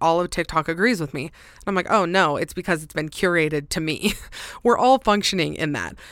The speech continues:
And additionally, we're all operating from a place of fear, I think, 'cause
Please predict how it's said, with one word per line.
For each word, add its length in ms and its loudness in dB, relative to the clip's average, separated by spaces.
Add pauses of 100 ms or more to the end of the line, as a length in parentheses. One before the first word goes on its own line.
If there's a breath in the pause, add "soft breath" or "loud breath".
(140)
And 300 4
additionally, 640 0
we're 240 0
all 360 2
operating 520 2
from 180 -2
a 60 -6
place 300 -4
of 100 -8
fear, 320 -2
I 160 2
think, 480 -6
'cause 300 0